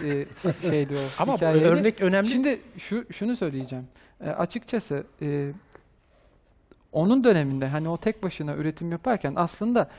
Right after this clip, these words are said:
Speaker 1: e, nasıl diyeyim, fazla bir üretim derdinde değildi. Yani insanların ihtiyaçları kadar üretim yapılmış oluyordu. Yani bugünkü sorunumuz biraz işte fazla üretim. Hani bugün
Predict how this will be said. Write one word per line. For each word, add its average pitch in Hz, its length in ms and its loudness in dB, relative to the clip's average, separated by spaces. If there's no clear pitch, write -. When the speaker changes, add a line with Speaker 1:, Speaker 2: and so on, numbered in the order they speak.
Speaker 1:
e, 160 460 2
nasıl 190 240 -2
diyeyim, 160 140 -2
fazla 196 380 4
bir 226 60 0
üretim 196 360 4
derdinde 180 440 4
değildi. 127 360 -2
Yani 196 220 2
insanların 226 500 2
ihtiyaçları 226 580 2
kadar 202 260 4
üretim 190 280 2
yapılmış 139 400 -6
oluyordu. 131 280 -6
Yani 175 180 -4
bugünkü 214 300 -2
sorunumuz 208 540 0
biraz 202 240 4
işte 185 240 -4
fazla 185 400 4
üretim. 160 500 0
Hani 151 340 -4
bugün 165 340 -6